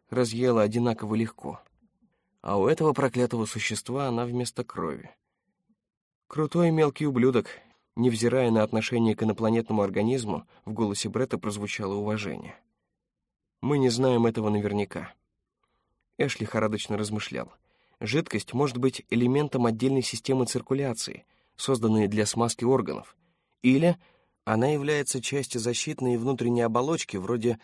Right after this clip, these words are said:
жидкого защитного эндотелия. А может, это не более чем аналог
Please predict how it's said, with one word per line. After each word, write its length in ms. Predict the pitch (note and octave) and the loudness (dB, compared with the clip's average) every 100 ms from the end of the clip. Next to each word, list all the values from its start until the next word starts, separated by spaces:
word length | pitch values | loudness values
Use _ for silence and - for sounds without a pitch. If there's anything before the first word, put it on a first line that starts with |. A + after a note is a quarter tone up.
| _ - | _ -10
жидкого 440 | A2 D#3 - A#2 | -4 -4 -2 -2
защитного 580 | A#2 A#2 - C3 B2 A#2 | 0 0 -2 -4 -2 -2
эндотелия. 920 | A2+ A#2 A#2 B2 - B2 E2 C#2+ E2 - _ _ _ _ _ _ _ _ _ | 0 0 0 -2 0 0 -2 -6 -12 -20 _ _ _ _ _ _ _ _ _
А 100 | - | -6
может, 380 | G#2 A#2 A#2+ A2+ | -2 0 -2 -2
это 320 | A#2 A2+ A2 | -2 0 2
не 140 | G#2 A2 | 4 2
более 300 | A2+ C3+ A#2+ | 4 4 2
чем 280 | - A#2 A2 | 2 2 4
аналог 440 | A2 A#2 A#2+ | 4 2 0